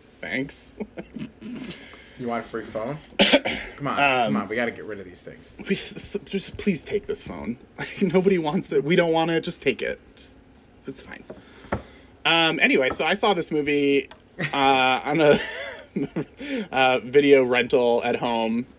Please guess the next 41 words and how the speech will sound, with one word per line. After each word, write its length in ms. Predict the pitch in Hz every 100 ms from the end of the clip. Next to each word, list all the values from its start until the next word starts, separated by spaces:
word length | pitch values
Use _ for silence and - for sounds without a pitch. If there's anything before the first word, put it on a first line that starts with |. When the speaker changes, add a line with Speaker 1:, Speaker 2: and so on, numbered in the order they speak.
| - - - - - -
Speaker 1:
Thought 160 | 175 170
it 100 | 160
was 160 | 151 - - -
pretty 220 | 165 151
good, 460 | 143 139 135 131 - -
and 180 | 127
then 200 | 127 123
proceeded 480 | 120 135 - 131 120
to 180 | 131 120
forget 440 | - 123 117 113 -
almost 400 | 113 113 107 -
everything 340 | 101 98 98 104
about 280 | 95 95 95
it. 180 | 101
So, 120 | - 117
like, 220 | 113 113
when 100 | 147
I 120 | 120
was 120 | 117
watching 360 | 117 113 - 123
it 180 | 113 -
<laughs> 140 | 135
last, 320 | 190 - - - - - 110
earlier 320 | 120 110 104
today, 400 | - 113 95 - - - - - -
I 40 |
was 100 | 139
like, 140 | 151 -
"Oh, 380 | 415 370 165 -
that's 220 | 359 392
right." 240 | 131 120 135
I, 120 | 180 -
like, 180 | 175 165
vaguely 640 | 143 143 175 190 185 170 143
started 500 | - 151 139 131 127
to, 280 | 151 127 113
like, 220 | 127 120
come 180 | 151 120
back 240 | 110 104
to 100 | -
me, 300 | 107 98 -